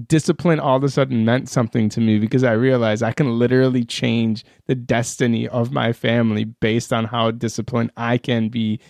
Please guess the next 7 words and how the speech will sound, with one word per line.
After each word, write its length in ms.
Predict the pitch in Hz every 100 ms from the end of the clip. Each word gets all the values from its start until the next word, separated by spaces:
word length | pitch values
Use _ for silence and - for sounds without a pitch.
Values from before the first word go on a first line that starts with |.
| _
in 220 | 131 113
my 200 | 117 117
faith 500 | 113 - 110 110 104
and 180 | 101 101
my 160 | 113 120
integrity, 640 | 117 113 117 110 110 110
which 200 | 107 113